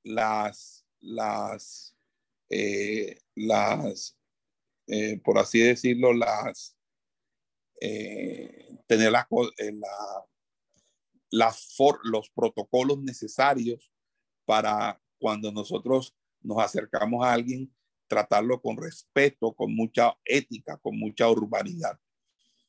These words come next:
Entonces, en, en ese orden de ideas, eh, allí hay algo interesante, y es que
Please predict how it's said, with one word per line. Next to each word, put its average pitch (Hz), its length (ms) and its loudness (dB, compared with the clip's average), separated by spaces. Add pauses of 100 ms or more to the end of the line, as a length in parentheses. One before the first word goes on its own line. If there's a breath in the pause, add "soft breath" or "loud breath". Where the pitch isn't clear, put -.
(220 soft breath)
Entonces, 160 640 0
en, 120 360 -4
en 117 160 0
ese 131 180 2
orden 160 260 4
de 147 120 4
ideas, 127 600 0 (300)
eh, 107 460 -12 (680)
allí 113 380 4
hay 135 380 4
algo 123 560 -2 (260)
interesante, 117 1040 -4
y 113 160 -6
es - 100 -10
que 139 340 -2